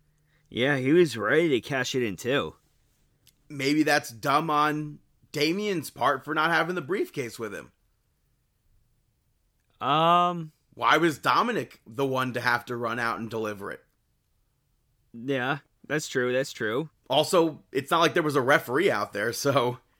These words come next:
Speaker 1: Yeah,
Speaker 2: normally you
Speaker 1: that
Speaker 2: get
Speaker 1: is
Speaker 2: a cash-in, people run out with the referee.
Speaker 1: That is true as well. Instead, he didn't run out with anybody.
Speaker 2: So he got, he got knocked down from that. Seth Rollins had a comeback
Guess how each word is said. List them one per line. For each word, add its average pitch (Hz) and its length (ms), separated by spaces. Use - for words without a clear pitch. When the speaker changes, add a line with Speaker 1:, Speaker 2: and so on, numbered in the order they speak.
Speaker 1:
Yeah, 127 60
Speaker 2:
normally 165 380
you 156 80
Speaker 1:
that 120 80
Speaker 2:
get 175 140
Speaker 1:
is 156 60
Speaker 2:
a - 20
cash-in, 151 500
people 143 280
run 147 200
out 151 120
with 143 100
the 143 60
referee. 147 580
Speaker 1:
That 139 220
is 147 200
true 147 240
as 131 100
well. 143 220
Instead, 123 400
he 120 200
didn't 120 240
run 117 180
out 120 140
with 120 160
anybody. 107 580
Speaker 2:
So 160 240
he 185 120
got, 175 420
he 127 140
got 156 240
knocked 143 300
down 135 240
from 135 160
that. 127 360
Seth 175 340
Rollins 160 400
had 165 140
a 147 60
comeback 143 680